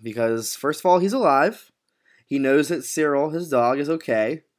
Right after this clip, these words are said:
He's God now of, of, of the people. He's resurrected. And he's kind of at peace with himself, you know, that he, you know, once you've already died, you know, you can't really be defeated. And so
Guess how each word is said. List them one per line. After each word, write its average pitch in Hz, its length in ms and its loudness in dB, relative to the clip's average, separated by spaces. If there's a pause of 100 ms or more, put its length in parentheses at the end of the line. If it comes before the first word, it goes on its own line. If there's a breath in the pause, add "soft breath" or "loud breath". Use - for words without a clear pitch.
(500)
He's 139 380 0
God 143 420 6
now 123 380 0
of, 135 240 -2
of, 135 200 2
of 135 280 0
the 131 100 -2
people. 127 460 -2
He's 131 180 -6
resurrected. 135 840 0 (560 soft breath)
And 160 260 2
he's 170 160 2
kind 180 220 0
of 180 60 4
at 180 140 2
peace 202 240 -4
with 147 120 -8
himself, 113 480 -8
you 113 100 -8
know, 117 160 -6
that 113 140 -6
he, 110 140 -20
you 120 180 -12
know, 117 180 -8
once 127 320 -6
you've 131 100 -2
already 127 260 0
died, 120 440 0
you 104 140 -10
know, 107 140 -8
you 101 200 -12
can't 117 220 -10
really 110 180 -6
be 104 140 -10
defeated. 107 400 -6
And 98 100 -14
so 104 300 -12